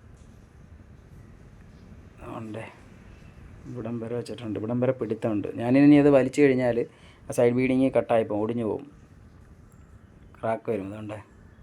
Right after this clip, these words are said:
ഞാൻ ഇച്ചിരി ഇച്ചിരി ഒഴിക്കുന്നതെന്ന് പറഞ്ഞാൽ വേറെ ഒന്നും കൊണ്ടല്ല. ഇത് ഇച്ചിരി ഈ ഗം, ഈ ഒരു ഗം റിമൂവർ ആണെങ്കിൽ എവിടെയെങ്കിലും ഇച്ചിരി വീണ് കഴിഞ്ഞാൽ ആ സ്ഥലം എല്ലാം അങ്ങ് എടുത്തുകൊണ്ട് പോകും, അതുകൊണ്ടാണ്. ഓക്കെ, ഇപ്പം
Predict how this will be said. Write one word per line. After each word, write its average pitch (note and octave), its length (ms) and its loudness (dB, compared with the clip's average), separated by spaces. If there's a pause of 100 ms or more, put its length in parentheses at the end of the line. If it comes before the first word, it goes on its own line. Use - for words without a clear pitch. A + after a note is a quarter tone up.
(1700)
ഞാൻ A#2+ 160 -2
ഇച്ചിരി C3 260 -4
ഇച്ചിരി C#3 220 2
ഒഴിക്കുന്നതെന്ന് C3 460 0
പറഞ്ഞാൽ A#2+ 320 -2 (100)
വേറെ A#2+ 240 -4
ഒന്നും B2 300 -6
കൊണ്ടല്ല. A2 360 -4 (220)
ഇത് A2+ 180 -10
ഇച്ചിരി - 540 -6 (100)
ഈ B2+ 80 -2 (160)
ഗം, A#2+ 160 -2 (240)
ഈ - 20 -6 (220)
ഒരു C3 120 -2 (200)
ഗം A#2+ 220 -6
റിമൂവർ B2 320 -4
ആണെങ്കിൽ A#2 300 -6 (100)
എവിടെയെങ്കിലും B2+ 400 -4
ഇച്ചിരി B2+ 200 -4
വീണ് A#2+ 200 -4
കഴിഞ്ഞാൽ A2+ 260 -6
ആ - 80 -6
സ്ഥലം A2+ 300 -6
എല്ലാം A2+ 200 -10
അങ്ങ് A2 140 -10
എടുത്തുകൊണ്ട് G#2 320 -10
പോകും, G#2 160 -10
അതുകൊണ്ടാണ്. G#2 400 -12 (920)
ഓക്കെ, - 260 -18 (1120)
ഇപ്പം - 200 -14